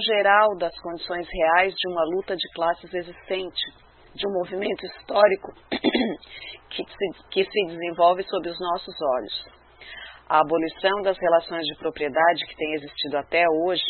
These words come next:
não é uma característica peculiar e exclusiva do comunismo. Todas as relações de propriedade têm passado por modificações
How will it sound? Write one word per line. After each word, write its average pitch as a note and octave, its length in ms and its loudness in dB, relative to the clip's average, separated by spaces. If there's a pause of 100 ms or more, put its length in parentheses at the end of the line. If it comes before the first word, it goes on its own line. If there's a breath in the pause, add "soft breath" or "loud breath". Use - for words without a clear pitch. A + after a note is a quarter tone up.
não E3+ 220 -6
é G#3+ 120 2
uma A3+ 200 -2
característica D#3+ 760 -4 (120)
peculiar F3 720 2
e E3+ 160 -2
exclusiva E3 720 -6
do B2 100 -12
comunismo. C3+ 640 -10 (1300 loud breath)
Todas D#4 340 4
as C4 140 2
relações G3 760 0
de E3 160 -12
propriedade D3+ 720 -2 (160)
têm D#3+ 180 -4
passado E3+ 500 0
por F3+ 160 -4
modificações G3 800 -2